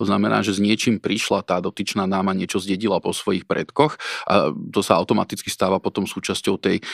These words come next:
zbierky jej manžela v tej šlachtickej zbierke, čo je celkom zaujímavé, že v podstate ten vklad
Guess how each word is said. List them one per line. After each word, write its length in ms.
zbierky 560
jej 240
manžela 480
v 160
tej 160
šlachtickej 560
zbierke, 400
čo 140
je 100
celkom 240
zaujímavé, 480
že 160
v 60
podstate 340
ten 160
vklad 240